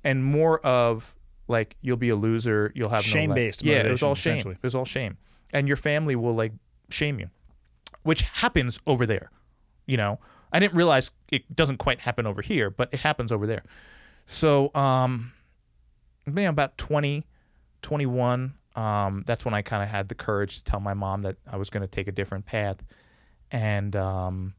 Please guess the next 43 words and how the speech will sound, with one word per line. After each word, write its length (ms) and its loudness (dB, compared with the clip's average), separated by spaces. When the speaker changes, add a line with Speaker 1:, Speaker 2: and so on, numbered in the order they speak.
Speaker 1:
I 20 -14
was 100 -8
going, 200 -4
I 140 -8
think 280 -8
I 80 -2
was, 160 -2
like, 200 -4
going 180 0
into 160 -2
my 140 0
final 360 0
year 160 0
where 140 0
I 20 -8
could, 160 -4
like, 160 -4
get 160 2
a 40 -6
couple 340 -4
of 80 -2
degrees, 500 -2
'cause 160 -6
all 220 -6
the 80 -4
classes 440 -4
I 60 0
took, 300 -6
you 80 -2
ended 260 -6
up, 180 -2
I 100 -6
ended 180 -8
up 80 -10
with, 80 -6
like, 160 -8
three 340 0
college 460 -2
degrees 360 -4
'cause 120 -4
I 80 0
was, 120 -4
uh, 80 -4